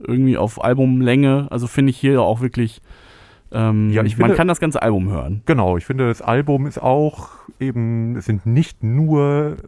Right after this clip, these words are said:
Speaker 2: Pops, also Popsongs sind es vielleicht schon, aber es sind jetzt nicht nur ausgemachte Hits.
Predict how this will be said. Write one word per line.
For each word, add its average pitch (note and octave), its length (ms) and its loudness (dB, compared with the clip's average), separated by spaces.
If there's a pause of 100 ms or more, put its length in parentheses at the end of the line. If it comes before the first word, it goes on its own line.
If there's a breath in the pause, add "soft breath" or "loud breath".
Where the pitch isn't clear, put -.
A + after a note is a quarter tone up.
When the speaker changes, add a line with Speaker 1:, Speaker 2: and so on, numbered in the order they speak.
(300)
Speaker 2:
Pops, - 460 -8
also F2+ 220 -6
Popsongs C#3+ 500 -4
sind B2 160 -2
es A2+ 80 -16
vielleicht F2+ 300 -4
schon, G#3 240 -2
aber A2 140 -4
es - 40 -10
sind G#2 140 -8
jetzt G2+ 180 -10
nicht A#2 300 -6
nur A#2 500 -2
ausgemachte G#2+ 500 -4
Hits. - 540 -4